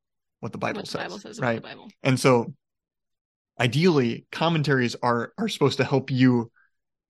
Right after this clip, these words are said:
Speaker 1: build up your joy in the Bible, right? They're, they're
Speaker 2: Mm-hmm.
Speaker 1: pointing out cool things about the Bible so that you get excited about the Bible,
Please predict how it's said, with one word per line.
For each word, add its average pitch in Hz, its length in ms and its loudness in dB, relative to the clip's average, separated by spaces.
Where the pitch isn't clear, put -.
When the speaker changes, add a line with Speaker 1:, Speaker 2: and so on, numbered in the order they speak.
Speaker 1:
build 143 180 6
up 139 160 2
your 135 180 2
joy 127 240 2
in 117 100 -4
the 113 80 -10
Bible, 147 380 -6
right? 131 160 2
They're, 139 140 4
they're 131 140 4
Speaker 2:
Mm-hmm. - 100 -4
Speaker 1:
pointing 151 240 4
out 131 180 0
cool 143 240 -2
things 139 260 -2
about 117 200 -6
the - 60 -16
Bible 147 420 -2
so - 140 -4
that 127 140 2
you 143 180 2
get 139 120 4
excited 123 380 -2
about 120 200 -8
the - 80 -14
Bible, 165 380 -4